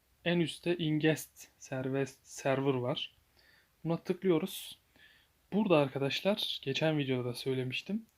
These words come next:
E, Almanya, Frankfurt veya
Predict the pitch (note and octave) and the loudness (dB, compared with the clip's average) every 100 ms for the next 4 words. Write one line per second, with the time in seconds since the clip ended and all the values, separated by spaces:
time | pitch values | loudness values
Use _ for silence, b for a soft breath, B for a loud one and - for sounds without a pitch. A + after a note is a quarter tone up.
0 | b b b b b b b _ - C#3+ | b b b b b b b _ -10 -8
1 | B2+ - C#3+ C#3+ D3+ E3 F3+ - - E3 | -6 -4 -2 0 2 2 0 -2 0 0
2 | F#3 - F3 - C3 C3+ F3+ G#3 | 0 -6 -6 -4 -2 0 0 -2